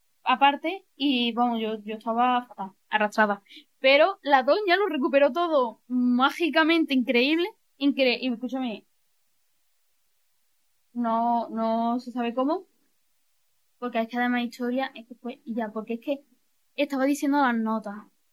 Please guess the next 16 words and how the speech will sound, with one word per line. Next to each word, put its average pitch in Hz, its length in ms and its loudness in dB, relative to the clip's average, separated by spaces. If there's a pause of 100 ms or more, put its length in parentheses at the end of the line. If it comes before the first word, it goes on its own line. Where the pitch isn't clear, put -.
(120)
y 233 220 0
yo 220 80 0
estaba 233 540 -2
segura 247 840 2
que 214 140 -10
yo 202 80 -12
historia 208 360 -6
me 254 120 2
la 247 100 4
llevaba 226 480 2 (880)
pa' 262 140 -4
septiembre, 277 500 -2 (400)
seguro, 262 720 0 (1000)
cien 247 220 0
por 262 200 2
cien. 233 340 -8